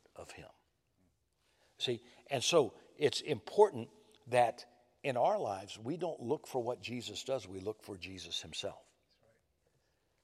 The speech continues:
Jesus will always let you, for a time, have a, a, what I call a spiritual honeymoon, that whatever reason brought you into the kingdom, he's gonna let that sit. It, it, he'll,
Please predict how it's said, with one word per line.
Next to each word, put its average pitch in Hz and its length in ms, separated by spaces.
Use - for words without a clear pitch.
Jesus 190 400
will 131 160
always 160 460
let 160 280
you, 101 140
for 135 240
a 107 40
time, 147 340
have 127 180
a, 123 60
a, 113 320
what 120 160
I 131 80
call 131 160
a 110 60
spiritual 143 520
honeymoon, 107 480
that 135 160
whatever 180 420
reason 143 440
brought 131 280
you 131 120
into 123 160
the 92 140
kingdom, 190 500
he's 196 180
gonna 165 160
let 123 240
that 120 160
sit. - 340
It, 123 200
it, 127 180
he'll, 135 240